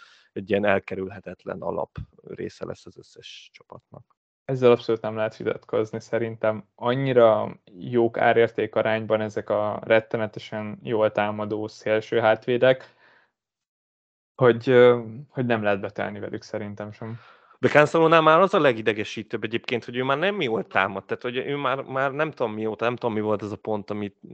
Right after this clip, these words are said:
Speaker 1: ő így nagyjából elvesztette ezt az elképesztő támadó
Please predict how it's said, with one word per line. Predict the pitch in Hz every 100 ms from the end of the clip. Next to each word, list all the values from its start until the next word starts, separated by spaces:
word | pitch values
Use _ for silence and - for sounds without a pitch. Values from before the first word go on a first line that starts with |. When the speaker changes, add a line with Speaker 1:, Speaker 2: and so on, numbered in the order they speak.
| 110
Speaker 1:
ő | 107 107 107 107
így | 107 101
nagyjából | 107 101 98 104
elvesztette | 104 101 101 - 101 -
ezt | 101 104
az | 104
elképesztő | 104 - 104 101 - -
támadó | 104 101 101 98 104